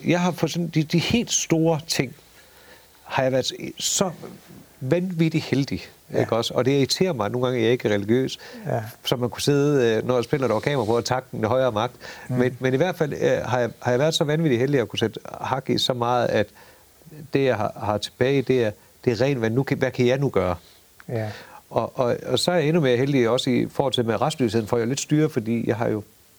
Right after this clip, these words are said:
Speaker 1: på en måde sikret, at, at jeg er en god forretningsmand, fordi jeg ikke hele tiden skal beskytte min familie, nu vi sk-, hvor vi skulle flytte fra hus og hjem,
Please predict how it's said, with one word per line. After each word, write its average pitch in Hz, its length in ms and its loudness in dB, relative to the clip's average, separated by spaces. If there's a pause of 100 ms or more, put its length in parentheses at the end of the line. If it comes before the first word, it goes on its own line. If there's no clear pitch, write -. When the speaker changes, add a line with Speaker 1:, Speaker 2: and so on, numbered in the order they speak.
(220)
Speaker 1:
på - 80 0
en 160 220 2
måde 135 180 2
sikret, 110 500 -2 (440)
at, 113 200 0 (1120)
at 113 220 -2
jeg 123 60 2
er 117 40 0
en 107 60 -4
god 151 160 0
forretningsmand, 110 600 -2
fordi 117 220 0
jeg 120 80 4
ikke 127 120 -2
hele 127 100 0
tiden 113 120 0
skal 98 160 -6
beskytte - 360 -2 (800)
min 110 360 -2 (140)
familie, 110 600 0
nu 110 140 -2
vi 101 120 2
sk-, - 140 -6
hvor 110 120 0
vi 113 140 2
skulle - 180 -8
flytte 107 160 -2
fra 104 80 0
hus 117 200 0
og 104 60 0
hjem, 117 200 0